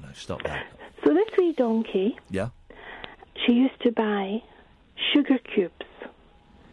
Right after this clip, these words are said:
Speaker 2: So, nineteen seventy-seven, I was a child.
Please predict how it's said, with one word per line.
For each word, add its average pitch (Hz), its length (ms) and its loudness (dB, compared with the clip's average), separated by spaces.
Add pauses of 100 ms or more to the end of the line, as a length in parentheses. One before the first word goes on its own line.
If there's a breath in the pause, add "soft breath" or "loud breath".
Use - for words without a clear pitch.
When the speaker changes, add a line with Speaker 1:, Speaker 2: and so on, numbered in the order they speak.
(180)
Speaker 2:
So, 202 360 2
nineteen 202 480 2
seventy-seven, 214 600 0
I 220 80 4
was 247 140 2
a 247 60 -4 (100)
child. 285 360 2